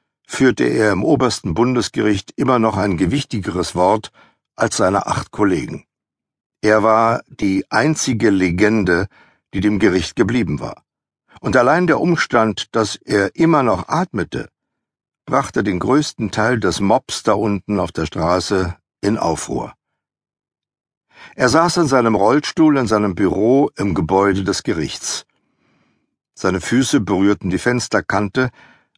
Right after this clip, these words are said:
und er beugte sich vor, als der Lärm anschwoll. Er hasste Polizisten, aber zu sehen, wie sie in dichten, ordentlichen Reihen dastanden, war doch ein wenig beruhigend.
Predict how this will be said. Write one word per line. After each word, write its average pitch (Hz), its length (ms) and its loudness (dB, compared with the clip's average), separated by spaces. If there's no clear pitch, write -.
und 95 300 -6
er 95 320 0
beugte 98 420 -4
sich 98 240 -4
vor, 98 520 2
als 80 200 -6
der 87 160 0
Lärm 90 500 0
anschwoll. 87 640 -4
Er 107 420 0
hasste 92 420 -4
Polizisten, 78 920 -4
aber 165 220 -2
zu 135 180 0
sehen, 156 460 2
wie 139 160 2
sie 120 220 -2
in 107 160 -2
dichten, 151 640 -4
ordentlichen 127 680 -2
Reihen 110 440 0
dastanden, 117 800 0
war 135 440 2
doch 127 260 -2
ein 139 220 0
wenig 101 360 0
beruhigend. 82 800 -2